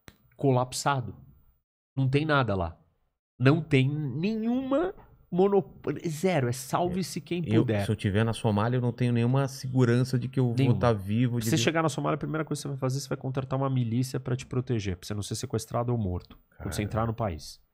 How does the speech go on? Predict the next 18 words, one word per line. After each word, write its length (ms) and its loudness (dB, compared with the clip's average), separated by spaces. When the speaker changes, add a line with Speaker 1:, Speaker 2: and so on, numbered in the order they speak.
Speaker 1:
Os 120 -6
quinze 360 2
caras 340 -2
armados 400 -6
com 140 -12
você. 360 -8
Esse 160 2
é 40 2
o 40 2
país 220 2
mais 260 0
falido. 580 2
Ele 160 4
é 40 8
o 60 6
último 340 4
do 100 2
ranking. 400 -2